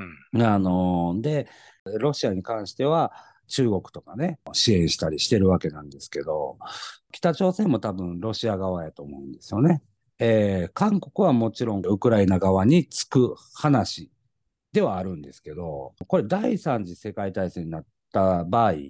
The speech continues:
Speaker 2: これ北朝鮮と日本っていうのは絶対戦う羽目になると思うんですよ。まず中国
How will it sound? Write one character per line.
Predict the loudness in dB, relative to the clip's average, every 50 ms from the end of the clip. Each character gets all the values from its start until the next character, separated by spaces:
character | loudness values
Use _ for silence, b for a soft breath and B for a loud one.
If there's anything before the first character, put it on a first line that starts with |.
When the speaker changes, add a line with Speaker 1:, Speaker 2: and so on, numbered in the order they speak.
| -18 _ _ _ _
Speaker 2:
こ | 2 2
れ | 2 2
北 | 0 -2 2 2 4 4 4
朝 | 2 2 2 2 2
鮮 | 0 0 0 0 0 0
と | 0 0 0
日 | 0 0 -2
本 | -2 -2 -2 -2 -2 -4
っ |
て | -6 -8 -10
い | -10
う | -10
の | -10
は | -8 -4
絶 | -4 -4 -4
対 | -4 -6 -6
戦 | -6 -6 -6 -4 -4 -4 -2 -2 -2
う | -2 -2 -4 -4
羽 | -6 -6 -4 -4
目 | -4 -4
に | -6
な | -8 -10
る | -14 -16
と | -16 -14
思 | -14 -12 -14
う | -14
ん | -16
で | -20 _ _
す | -18 -14
よ。 | -12 -12 -12 -14 _ _ _ _ _ _ _ _ _ _ _ 2
ま | 2 2 4
ず | 2 -2 -4
中 | 0 4 6 6 8 8
国 | 6 6 4